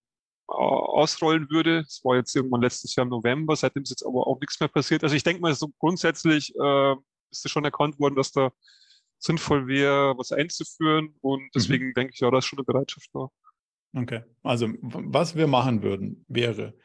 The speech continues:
Speaker 2: erstens Know-how schaffen, mindestens mal bei diesem Leadership-Team und sagen, okay, schaut mal, das ist O K R und zwar so genau geht's.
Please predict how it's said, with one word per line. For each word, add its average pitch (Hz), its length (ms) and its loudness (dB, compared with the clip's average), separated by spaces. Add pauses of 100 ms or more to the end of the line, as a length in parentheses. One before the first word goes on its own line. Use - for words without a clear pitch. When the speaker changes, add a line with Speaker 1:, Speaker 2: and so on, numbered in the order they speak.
(360)
Speaker 2:
erstens 147 680 -4 (560)
Know-how 110 480 2
schaffen, 117 580 -8
mindestens 170 840 2
mal 147 340 2
bei 131 180 0
diesem 127 320 0
Leadership-Team 123 920 -2
und 131 140 -2
sagen, 127 240 0
okay, 123 280 0
schaut 127 280 0
mal, 135 180 0
das 131 220 0
ist 135 160 -6
O 127 160 0
K 127 140 -2
R 135 360 -2 (520)
und 135 180 0
zwar 123 400 2
so 127 400 0
genau 127 460 4
geht's. 107 580 -6